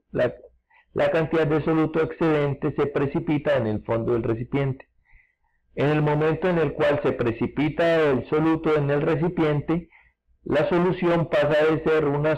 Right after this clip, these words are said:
solución homogénea a ser una mezcla heterogénea, pues las propiedades del líquido de la solución son totalmente diferentes a las propiedades del sólido que se puede encontrar en el fondo del recipiente. Es decir, una solución sobresaturada precipitada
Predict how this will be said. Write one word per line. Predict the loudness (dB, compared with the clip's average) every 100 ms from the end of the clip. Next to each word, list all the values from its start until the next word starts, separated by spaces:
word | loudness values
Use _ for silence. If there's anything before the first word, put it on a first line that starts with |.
| 0
solución | 0 0 0 0
homogénea | 0 0 0 0 0 -2 -4 _ _ _ -6
a | -4
ser | 0 0
una | 2 0
mezcla | 0 -2 0 0
heterogénea, | 2 2 2 0 0 0 -2 -4 -8 _ _
pues | 0 0
las | 0
propiedades | 0 0 2 2 2 2
del | 2 2 2
líquido | 2 0 2 2
de | 2
la | 2
solución | 0 0 0 0 -2 -2 -4 -6
son | -2 -2 -2
totalmente | -2 0 0 -2 -2 -2
diferentes | -2 0 0 -2 -4 -6 -8 -20 -20 _
a | -2 0
las | 0
propiedades | -2 -2 0 2 2
del | 0 -2 -2
sólido | 0 2 0
que | 0 0
se | 0
puede | 0 0
encontrar | 0 -2 0 0
en | 2
el | -2 -2
fondo | 0 2 2
del | 2
recipiente. | 0 -2 -4 -4 -4 -8 _ -20 -20 -8
Es | -4 0
decir, | 0 2 0 0
una | 0 0 0
solución | 0 0 0 -2 -2
sobresaturada | 0 0 0 0 -2 0 0 2 2 0
precipitada | 0 0 -2 -2 0 2 0